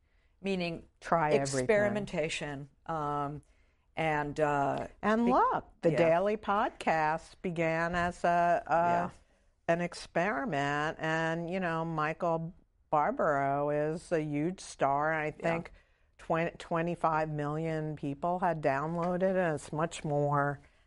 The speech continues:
Speaker 2: now.
Speaker 1: Right.
Speaker 2: Uh, that was an experiment. Let's try it.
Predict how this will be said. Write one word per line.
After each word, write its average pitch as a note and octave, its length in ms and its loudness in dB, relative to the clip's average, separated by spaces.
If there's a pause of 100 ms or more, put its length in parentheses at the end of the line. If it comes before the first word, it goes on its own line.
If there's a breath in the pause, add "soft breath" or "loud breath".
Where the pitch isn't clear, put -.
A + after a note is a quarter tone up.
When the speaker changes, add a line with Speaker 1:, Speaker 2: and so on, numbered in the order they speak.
(140 soft breath)
Speaker 2:
now. D#3+ 800 -4
Speaker 1:
Right. B2 220 -2
Speaker 2:
Uh, D3+ 200 4
that F3+ 180 2
was C4 180 -2
an B3+ 60 0
experiment. A#3+ 920 -4
Let's - 260 -2
try G3+ 440 0
it. - 360 -4